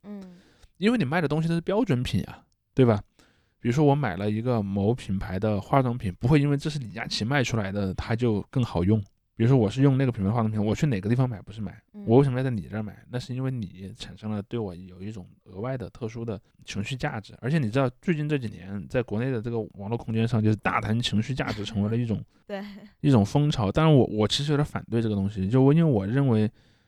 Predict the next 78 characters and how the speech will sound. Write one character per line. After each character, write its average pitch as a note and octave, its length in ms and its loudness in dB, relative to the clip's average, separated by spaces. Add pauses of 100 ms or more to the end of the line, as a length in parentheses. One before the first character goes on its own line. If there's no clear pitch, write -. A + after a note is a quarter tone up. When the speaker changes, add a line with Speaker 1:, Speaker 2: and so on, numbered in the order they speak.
(120)
Speaker 2:
当 F3 160 2
然 F3+ 120 4 (100)
你 A#2 200 4
人 A2 380 4
注 G3+ 180 2
意 E3 40 6
到 D3 140 2
自 D#3 60 -2
己 C3+ 100 2
的 G#2 80 2
情 G2 260 -2
绪 C3 120 0
需 C#3+ 180 0
求 A#2+ 140 -2
是 B2+ 100 -8
一 A#2+ 40 -2
件 A#2+ 100 0
好 - 240 -8
事 - 160 -2
儿， G2+ 120 -4 (320)
但 E3 140 6
是 D#3+ 60 6
你 C3+ 80 4
不 G2+ 120 0
能 C3+ 120 0
停 G2+ 260 -4
留 B2 160 2
在 G#2+ 140 0
这 G#2 80 0
个 G2 40 0
地 F#2 140 -4
方， F2+ 220 -14
就 A2+ 100 2
是 A#2+ 180 4
认 B2+ 180 2
为 F#2+ 100 -2
啊， G2+ 100 -8 (280)
万 D#3+ 260 0
事 - 120 -2
万 B2+ 240 -2
物 G#2+ 140 -10
都 G#2 100 -4
是 A#2 160 -6
要 A2 60 -4
照 A2+ 180 -6
顾 G#2+ 80 -6
我 G2+ 140 -4
的 G2+ 80 -8
情 F#2+ 220 -4
绪 G#2+ 100 -6
价 A2+ 160 -6
值， F#2+ 260 -14
这 B2+ 120 0
个 B2+ 40 2
东 A#2 200 0
西 A#2 40 0
是 A#2+ 140 -2
我 G2+ 120 2
唯 F#2+ 140 -2
一 A#2+ 240 -4 (200)
看 - 180 -4
重 A2 80 2
的 G2+ 80 2
问 G#2+ 140 0
题， G#2 100 -8
我， G2+ 320 -4
我 G2 100 -2
是 C3 120 -2
反 F#2+ 180 -4
对 A2 80 2
这 A#2+ 60 2
种 A2 100 2
观 G2+ 140 0
点 G2+ 160 -2
的。 C3+ 80 -12 (680)
当 D3+ 80 0
然 C#3+ 80 0
我 G#2+ 100 0